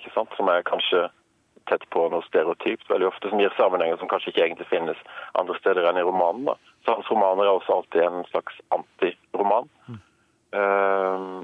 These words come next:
Speaker 1: han har skrevet en essaysamling om tretthet. Eh, han er ikke redd for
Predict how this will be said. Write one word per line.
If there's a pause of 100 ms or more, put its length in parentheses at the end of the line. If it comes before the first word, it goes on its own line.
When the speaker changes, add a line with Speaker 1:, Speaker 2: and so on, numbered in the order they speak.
Speaker 1:
han
har
skrevet
en
essaysamling (100)
om (240)
tretthet. (440)
Eh,
han
er
ikke
redd (120)
for